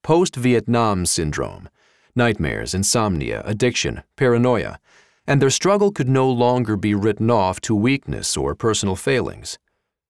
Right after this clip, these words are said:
Obviously, these problems could also affect war reporters, cops, firefighters, or anyone else subjected to trauma. In nineteen eighty, the A P A finally included post-traumatic stress disorder in the third edition of the Diagnostic and Statistical Manual of Mental Disorders.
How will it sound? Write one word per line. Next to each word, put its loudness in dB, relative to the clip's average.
Obviously, -2
these -8
problems -2
could -2
also 0
affect -2
war 2
reporters, -6
cops, -2
firefighters, -2
or 2
anyone 2
else 0
subjected -2
to -8
trauma. -2
In 2
nineteen 2
eighty, -2
the 2
A 4
P 2
A 4
finally 2
included 0
post-traumatic 0
stress 0
disorder -4
in 0
the 2
third 0
edition 0
of -2
the -2
Diagnostic 0
and 2
Statistical 0
Manual 0
of -4
Mental 0
Disorders. -4